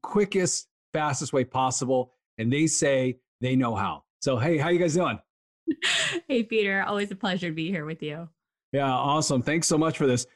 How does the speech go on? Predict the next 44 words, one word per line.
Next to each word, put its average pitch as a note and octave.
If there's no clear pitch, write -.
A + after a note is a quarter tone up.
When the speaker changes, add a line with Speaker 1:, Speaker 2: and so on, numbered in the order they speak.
Speaker 1:
For F3
those C#4
of C4
you G3
people, F#3+
um, C3+
who C#3
may E3
not A#3
know D#3+
exactly D3
who D3
you D#3+
are, D#3+
can -
you F3
give F3+
us -
a, B2
a B2+
little D#3+
bit F3+
of C#3+
a C3+
brief C3+
primer C#3+
on A#2
who D3
you D#3
are? D3
Tell, C3+
tell C3+
us C3+
about C#3
your C3
blog, B2+
how A#2
you A#2+
kinda B2+
got A#2
started. B2
Speaker 2:
Sure, A#3
sure. F#3+
So B3+